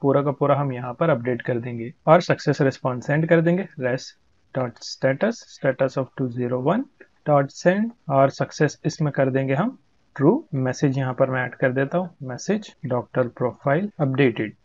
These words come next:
और उसके बाद में यहाँ पर data का object pass करा देंगे और उसके अंदर जो है doctor को pass करा देंगे।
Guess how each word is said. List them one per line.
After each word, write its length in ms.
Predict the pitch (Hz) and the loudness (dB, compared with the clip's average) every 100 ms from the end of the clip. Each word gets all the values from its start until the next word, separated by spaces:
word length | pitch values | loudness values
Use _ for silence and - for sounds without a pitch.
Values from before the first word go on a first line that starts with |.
| _ | _
और 200 | 156 156 | 4 4
उसके 220 | 147 - 151 | 4 2 4
बाद 200 | 139 135 | 4 4
में 100 | 160 | 0
यहाँ 260 | 135 117 120 | -2 -4 -2
पर 140 | 156 196 _ | -2 -4 _
data 240 | 127 120 127 | 0 2 2
का 120 | 123 | 2
object 340 | 117 117 131 - | 0 -2 -4 -2
pass 160 | 156 | -2
करा 220 | - 160 160 | 2 4 4
देंगे 260 | 165 180 185 - 127 | 4 2 -2 -8 -4
और 160 | 127 | -2
उसके 220 | 127 - | -4 -6
अंदर 220 | 123 123 123 | -4 -4 -2
जो 120 | 160 | -2
है 60 | 160 | -2
doctor 380 | 127 - 131 | -4 -2 -2
को 100 | 139 | 0
pass 260 | 147 123 117 | 0 -2 -2
करा 240 | - 127 117 | -4 -2 -2
देंगे। 300 | 120 113 | -4 -6